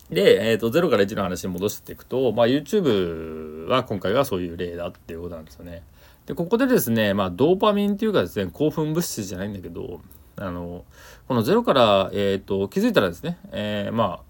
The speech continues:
あ、アナリティクスというかね、その、えー、動画をね、アップロードした時に、まあ、ちょこっと見てるんですけど、見た時に、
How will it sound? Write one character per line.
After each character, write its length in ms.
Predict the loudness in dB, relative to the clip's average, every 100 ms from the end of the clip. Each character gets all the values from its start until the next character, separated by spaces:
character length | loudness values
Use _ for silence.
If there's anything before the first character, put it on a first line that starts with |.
| -20 -20 -20 -20 -20 -20 -6
あ、 60 | 0
ア 20 |
ナ 100 | 0
リ 80 | 0
テ 100 | -6
ィ 20 |
ク 80 | -8
ス 60 |
と 80 | -2
い 20 |
う 40 | -2
か 60 |
ね、 120 | -4 -8
そ 120 | -6
の、 280 | -6 -8 -12 -18 -10
え 80 |
ー、 40 | -4
動 160 | -2 0
画 100 | 0
を 80 |
ね、 140 | -2 -6 -6
ア 60 |
ッ 40 | -6
プ 380 | -4 -4 -2
ロ 120 | -2 -4
ー 40 |
ド 80 | -6
し 60 |
た 40 | -8
時 180 | -8 -8
に、 220 | -10 -8
ま 160 | -6
あ、 40 | -6
ち 100 | -4
ょ 60 | -2
こ 80 |
っ 60 | -2
と 100 | -2
見 100 | -2
て 100 | -2
る 120 | -6
ん 60 | -10
で 40 |
す 100 | -18
け 60 | -18
ど、 280 | -16 -16 -14
見 140 | -10
た 100 | -6
時 220 | -6 -8 -12
に、 320 | -14 -16